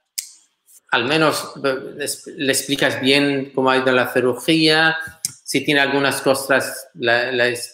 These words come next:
puedes sacar con una pinza suave, explicarle cómo hacer los lavados, la pomada. Y yo creo que es una forma que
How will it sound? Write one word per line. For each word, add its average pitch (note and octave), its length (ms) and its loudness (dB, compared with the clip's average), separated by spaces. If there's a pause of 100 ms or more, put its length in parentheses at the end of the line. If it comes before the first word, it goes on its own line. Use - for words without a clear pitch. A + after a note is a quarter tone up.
(120)
puedes B2+ 300 2
sacar C3 360 0
con B2 120 -4
una B2 240 -2
pinza D3 420 0
suave, D3 640 4 (260)
explicarle C3 640 -2
cómo C3+ 140 0
hacer B2+ 240 0
los A#2+ 240 -2
lavados, D3+ 640 4 (260)
la A2 180 -2
pomada. D3 720 2 (280)
Y C3+ 100 -4
yo D3+ 80 2
creo F3+ 160 2
que F#3 60 2
es F3+ 160 -2
una E3+ 160 2
forma F3 840 2 (760)
que C3+ 800 2